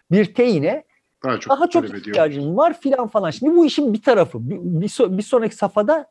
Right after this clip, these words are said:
Speaker 1: bir de bunun sosyal boyutu var. Oraya da, oraya geleceğiz yani. Ama şimdi öncelikli olarak şuradayız. Göbekli Tepe işte Urfa'da yapılmış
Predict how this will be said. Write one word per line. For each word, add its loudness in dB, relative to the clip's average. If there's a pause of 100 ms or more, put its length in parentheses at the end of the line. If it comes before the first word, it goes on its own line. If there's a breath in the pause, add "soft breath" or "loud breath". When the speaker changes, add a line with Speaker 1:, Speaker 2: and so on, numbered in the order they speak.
(160)
Speaker 1:
bir 0
de 2
bunun 2
sosyal 0
boyutu 0
var. 0
Oraya 4
da, -2
oraya 6
geleceğiz -4
yani. -12 (280)
Ama 4 (220)
şimdi 0
öncelikli 0
olarak 2 (180)
şuradayız. 0 (140)
Göbekli 0
Tepe 0 (200)
işte -4
Urfa'da 4
yapılmış 0